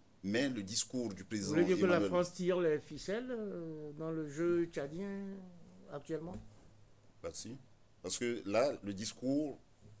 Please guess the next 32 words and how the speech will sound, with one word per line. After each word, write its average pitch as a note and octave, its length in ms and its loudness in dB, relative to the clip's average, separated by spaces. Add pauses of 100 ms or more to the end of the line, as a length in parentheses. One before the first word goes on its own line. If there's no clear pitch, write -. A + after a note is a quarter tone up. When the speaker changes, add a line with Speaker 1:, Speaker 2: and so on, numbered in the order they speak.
(280)
Speaker 1:
du, F#2+ 960 0
du F2+ 100 -10
président A2 440 -2 (180)
Emmanuel G2+ 380 0
Macron F#2+ 600 -4 (460)
nous G2+ 920 0
ramène G#2 440 2
dans F#2+ 160 -2
les F2+ 240 -4
années G#2 200 2
Focard A2+ 720 -2 (120)
et F2+ 60 -8
tout, A#2 220 -8
mais F#2+ 140 -2
plus C3 220 0
loin C#3 240 4 (120)
encore. A2+ 380 -2 (320)
Speaker 2:
Plus D3 140 -4
loin D3+ 60 0
Speaker 1:
Parce D#3 120 6
Speaker 2:
encore. C3 220 8
Speaker 1:
qu'on A2 80 6
on, A2+ 400 2
on A2+ 60 4
ne G#2 40 2
comprend G#2 380 -2
pas - 360 4 (1000)
qu'un - 140 -2
président A2 380 0
de F#2+ 100 -8
la F#2 80 -4
République, G2 480 -10